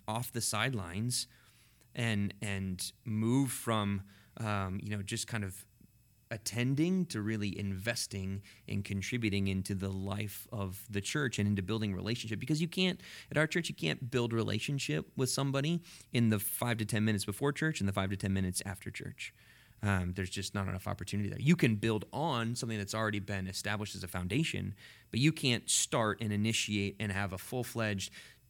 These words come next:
deep and meaningful relationship with somebody where you're gonna walk alongside somebody through the valleys and the hilltops of life that we often find. And so that is a massive difficulty that we have, is helping to find meaningful relationship. And it's a lot easier for people to sit on the sidelines,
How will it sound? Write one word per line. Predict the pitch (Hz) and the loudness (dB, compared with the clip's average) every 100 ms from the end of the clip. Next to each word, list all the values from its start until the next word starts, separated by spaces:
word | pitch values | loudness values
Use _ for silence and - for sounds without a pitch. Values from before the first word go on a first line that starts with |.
| 113 | -8
deep | 107 131 127 | 0 0 2
and | 101 104 | 0 4
meaningful | 117 123 120 113 104 | 4 6 4 2 0
relationship | 98 98 101 - 101 | 0 -2 -2 -4 -4
with | 98 | -4
somebody | 101 98 | -2 -2
where | 92 | 2
you're | 104 123 | 4 6
gonna | 120 107 | 4 2
walk | 98 107 101 | 4 2 0
alongside | 104 98 - 101 98 | -2 -2 0 0 0
somebody | 95 | -4
through | 95 95 | -4 -2
the | 98 85 - | -4 -6 -10
valleys | 101 101 92 113 113 101 | -2 2 2 2 2 0
and | 101 | -2
the | 92 | -2
hilltops | 90 101 101 90 - | -2 -4 -4 -6 -4
of | 90 | -6
life | 92 95 92 - - - - - - | -4 -4 -4 -8 -14 -20 -20 -14 -2
that | 101 | 0
we | 101 | 2
often | 92 - 95 | 0 -2 -2
find. | 113 123 | 2 2
And | 92 | 2
so | 107 | 2
that | 131 | 2
is | 143 | 2
a | 104 | 0
massive | 101 104 - 101 | 2 0 0 -4
difficulty | 98 98 - 95 | -4 -6 -10 -8
that | 95 | -6
we | 92 | -4
have, | 92 90 | -4 -4
is | 90 | -4
helping | 107 113 | -6 -2
to | 104 | -2
find | - 98 95 - - - | -2 -6 -8 -10 -20 -4
meaningful | 120 131 156 156 143 139 | 2 6 6 4 0 -2
relationship. | 139 135 143 147 - 185 - | 0 -2 -2 -4 -4 -6 -2
And | 117 | 0
it's | 110 - | 0 0
a | |
lot | 120 135 | -2 -2
easier | - 135 127 107 | 0 0 2 0
for | 95 | -2
people | 113 101 | -4 -4
to | |
sit | 90 120 | -4 -2
on | 104 | -2
the | |
sidelines, | 95 131 131 92 95 104 | -4 -4 -4 -4 -4 -6